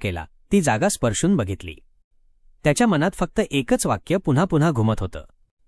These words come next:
"संकटात जगवते ती एकच योग्य युक्ती, बाकी सर्व फक्त बढाया." जीवनाचा मोठा धडा. त्या दिवसानंतर मांजर अधिक शांत,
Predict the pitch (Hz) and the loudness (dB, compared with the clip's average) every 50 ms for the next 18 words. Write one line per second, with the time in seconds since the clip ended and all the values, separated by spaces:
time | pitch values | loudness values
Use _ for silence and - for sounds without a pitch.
0 | _ - - _ _ - _ _ - - - 165 151 - 170 175 240 254 202 156 | _ -20 -20 _ _ -20 _ _ -4 0 0 2 2 0 2 2 2 2 2 2
1 | 160 131 127 123 113 - 127 185 233 - 208 160 - 135 135 - - 247 - - | 0 2 2 0 0 0 0 -2 -2 -2 -2 -2 0 0 0 2 2 0 2 2
2 | 143 120 131 165 180 180 226 175 123 98 - - - 87 76 - _ _ _ _ | 0 2 2 2 2 2 2 2 2 0 -4 -8 -12 -12 -12 -14 _ _ _ _
3 | - - - - - - - - _ - 127 110 104 123 120 120 - 240 233 - | -20 -20 -20 -20 -20 -20 -20 -20 _ -10 -4 0 2 2 2 2 2 0 2 2
4 | - 151 156 208 233 - 175 - - - 202 139 104 87 90 92 80 - - - | 2 0 0 0 0 -2 -4 -4 -2 -2 0 0 0 0 -2 -4 -6 -8 -12 -20
5 | _ _ _ _ _ _ _ _ _ _ _ - - _ - 131 107 - 147 151 | _ _ _ _ _ _ _ _ _ _ _ -20 -20 _ -12 -6 -2 0 2 2
6 | 151 190 190 185 175 - 202 214 196 139 107 - 135 160 135 113 101 90 76 69 | 2 2 2 2 0 0 0 0 0 0 0 0 0 0 0 0 -2 -4 -4 -8
7 | - - _ _ - - - - 147 151 165 156 139 117 - 143 131 127 123 120 | -12 -20 _ _ -20 -8 -2 0 2 2 2 2 0 0 0 0 0 0 0 0
8 | 165 180 185 160 131 117 117 110 147 180 - - 123 120 208 226 - - 139 107 | 0 0 0 2 0 0 2 2 0 0 0 -2 0 2 2 2 2 0 -2 -2
9 | 98 90 - | -2 -4 -6